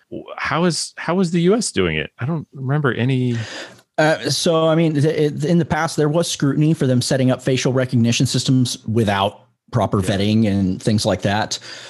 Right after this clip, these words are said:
Speaker 2: Um, I mean, really, you don't have to sit there for a second and let somebody scan your face anymore. You set up a,
Speaker 1: Yeah.
Speaker 2: a pretty decent camera connected to a computer these days, and you can sit there and catch everybody that walks through a hallway.
Speaker 1: Yeah,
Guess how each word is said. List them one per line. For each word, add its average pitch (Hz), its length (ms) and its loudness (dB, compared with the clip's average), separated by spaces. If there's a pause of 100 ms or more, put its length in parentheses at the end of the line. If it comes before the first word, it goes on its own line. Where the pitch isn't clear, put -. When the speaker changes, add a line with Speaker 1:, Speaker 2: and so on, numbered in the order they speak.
Speaker 2:
Um, 98 440 0
I 120 60 2
mean, 123 120 4
really, 123 320 4
you 113 300 2
don't 135 180 0
have 131 300 -4
to 123 400 2 (280)
sit - 340 -2
there 127 180 2
for 123 160 0
a 117 60 0
second 123 280 0
and 113 120 4
let 113 160 0
somebody 117 300 2
scan 120 360 2
your 104 120 2
face 123 300 0
anymore. 98 360 4
You 113 140 2
set 120 200 0
up 113 120 -2
a, 113 120 2
Speaker 1:
Yeah. 107 180 2
Speaker 2:
a 110 40 0
pretty 127 280 0
decent 120 340 0
camera 117 360 2
connected 110 340 0
to 113 100 2
a 101 40 0
computer 117 400 2
these 101 180 2
days, 107 280 0
and 104 100 4
you 107 80 2
can 101 200 -2
sit 110 200 -2
there 113 100 2
and 101 180 0 (220)
catch - 240 -2
everybody 107 360 2
that 98 100 4
walks 101 320 0
through 110 160 0
a - 20 0
hallway. 113 400 2 (380)
Speaker 1:
Yeah, 90 240 -2